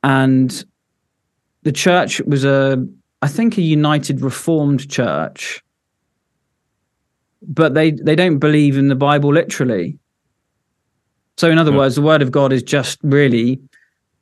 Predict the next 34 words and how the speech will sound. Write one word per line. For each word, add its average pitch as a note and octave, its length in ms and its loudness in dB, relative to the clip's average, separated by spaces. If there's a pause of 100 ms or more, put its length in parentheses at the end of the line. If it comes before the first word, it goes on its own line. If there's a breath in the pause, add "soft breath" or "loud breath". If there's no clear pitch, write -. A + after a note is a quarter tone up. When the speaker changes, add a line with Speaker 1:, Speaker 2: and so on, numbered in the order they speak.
(120)
Speaker 1:
a - 40 -8
spiritual C3+ 500 0
guide B2+ 560 0
for, C3 640 -2 (720)
but C3+ 100 -4
they're F3 120 2
cl-, - 180 -2
but D#3 180 0
they're E3 120 2
calling F3 340 0
themselves C#3+ 380 0
a C3+ 60 -2
church C3 380 -2
and C#3 120 0
they're C3 80 -2
saying D#3 400 2
that C3+ 100 0
they C3+ 100 0
believe C3+ 320 -2
the C3 80 -2
gospel D3 600 -4 (1000 loud breath)
and C#3+ 160 2
they're C#3 100 0
proclaiming C#3+ 580 2
the B2 80 0
gospel C3 400 -4
of A#2+ 100 -2
love B2 460 0
because C3 240 -2
God, C#3+ 380 -2 (300)
'cause D3 140 0
love C#3 220 2
is C3 120 0
love. A#2+ 460 -2